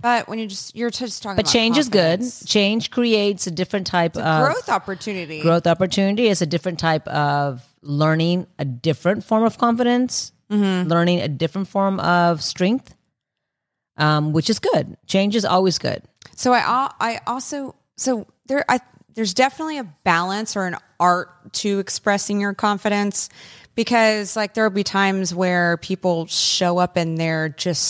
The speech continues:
Speaker 1: so over the top.
Speaker 2: Right.
Speaker 1: They're maybe not even so over the top. They're just, the way that they're speaking up and they're commanding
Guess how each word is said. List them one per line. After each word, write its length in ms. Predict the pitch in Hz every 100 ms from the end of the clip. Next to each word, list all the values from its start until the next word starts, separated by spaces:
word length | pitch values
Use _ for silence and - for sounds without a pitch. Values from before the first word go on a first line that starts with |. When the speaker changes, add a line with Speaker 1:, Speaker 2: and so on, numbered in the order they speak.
| -
Speaker 1:
so 380 | 208 185 170 - _
over 400 | 170 180 160 175
the 140 | 165 156
top. 560 | - 156 151 165 - -
Speaker 2:
Right. 340 | 160 170 151
Speaker 1:
They're 300 | - 160 156 - _ - - - _ _ -
maybe 400 | 214 247 220 208
not 180 | 208 214
even 360 | 208 180 175
so 180 | - 175
over 140 | 156
the 40 | 143
top. 240 | 165 127
They're 180 | 214 226
just, 320 | 202 220 -
the 80 | 214
way 240 | 185 208 226
that 80 |
they're 120 | 226 208
speaking 560 | - - 208 196 185
up 180 | 185 185
and 100 | 185
they're 80 | 170
commanding 1120 | 175 175 165 160 160 175 185 196 196 196 196